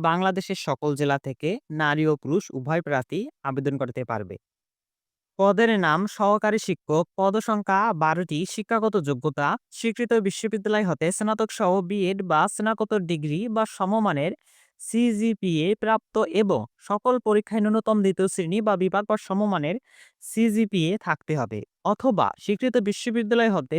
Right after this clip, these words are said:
যে কোনো বিষয়ে চার বছর মেয়াদী ন্যূনতম দ্বিতীয় শ্রেণীর অনার্স ডিগ্রি বা সমমানের সিজিপিএ থাকতে হবে। নিয়োগপ্রাপ্ত হওয়ার পর তিন বছরের মধ্যে বিএড ডিগ্রি অর্জন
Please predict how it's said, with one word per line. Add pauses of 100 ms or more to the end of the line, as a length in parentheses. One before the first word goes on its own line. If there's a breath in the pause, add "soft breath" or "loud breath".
যে
কোনো
বিষয়ে (140)
চার
বছর
মেয়াদী
ন্যূনতম (520 soft breath)
দ্বিতীয়
শ্রেণীর
অনার্স (100)
ডিগ্রি
বা
সমমানের
সিজিপিএ
থাকতে
হবে। (440 loud breath)
নিয়োগপ্রাপ্ত
হওয়ার (120)
পর (200)
তিন (100)
বছরের
মধ্যে
বিএড
ডিগ্রি
অর্জন